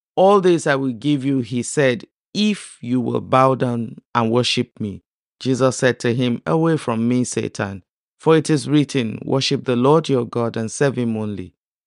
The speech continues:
Then the devil left him, and angels came and attended him. So you found your s-, path fraught with diverse trials and temptations. You notice that every temptation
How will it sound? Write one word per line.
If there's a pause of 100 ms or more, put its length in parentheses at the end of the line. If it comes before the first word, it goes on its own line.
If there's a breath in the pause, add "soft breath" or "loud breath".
(320)
Then
the
devil
left
him,
and
angels
came
and
attended (380)
him. (800)
So
you
found
your
s-, (120)
path (680)
fraught
with
diverse
trials
and
temptations. (240)
You
notice (180)
that (160)
every
temptation